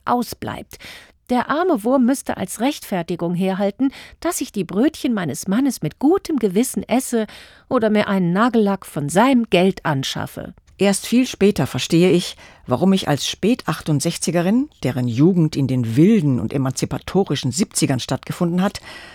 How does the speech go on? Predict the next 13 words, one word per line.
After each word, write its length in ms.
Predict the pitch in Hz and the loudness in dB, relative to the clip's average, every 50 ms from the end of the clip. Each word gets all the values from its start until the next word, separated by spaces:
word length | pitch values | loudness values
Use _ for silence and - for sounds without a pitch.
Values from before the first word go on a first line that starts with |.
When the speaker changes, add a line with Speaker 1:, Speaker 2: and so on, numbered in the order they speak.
| - - _ - | -20 -20 _ -10
Speaker 2:
trotzdem 580 | - - 165 208 - - - - - 143 117 - | -6 -2 -2 -2 0 -2 -2 0 0 0 0 0
immer 320 | - 208 226 220 196 139 | 2 4 4 4 4 4
wieder 220 | 151 175 165 175 | 2 4 4 4
ins 160 | 160 151 - - | 4 2 0 0
alte 300 | - 151 151 147 165 135 | 0 -2 0 0 0 0
Rollenklischee 640 | 110 123 151 196 196 - - 127 123 - - 131 120 | 0 2 2 2 2 0 -2 -4 -2 0 -2 -2 -2
abgerutscht 560 | - - - - - 117 117 120 - - - | -2 -6 -6 -6 -6 -4 -4 -4 -4 -6 -4
bin. 260 | - 131 110 104 127 - _ _ _ _ _ _ _ - - - - - - - - - - - | -2 0 0 0 -2 -6 _ _ _ _ _ _ _ -20 -20 -18 -18 -18 -18 -20 -20 -20 -10 0
Meine 240 | - 160 170 190 - | 2 4 6 6 4
Erziehung 520 | 202 190 - - - 233 254 247 160 139 | 2 0 0 0 2 4 4 4 4 4
durch 220 | 127 139 135 - - | 2 0 -2 -4 -4
kriegstraumatisierte 1200 | - - 185 208 - - - - - 175 170 170 165 160 - 143 123 135 165 165 - - - - | -2 0 0 0 0 -4 -8 -4 -2 0 2 2 2 0 0 -2 0 0 0 -2 -2 -2 -2 0
Eltern, 380 | - 190 - 208 196 196 202 | 0 2 4 4 4 4 2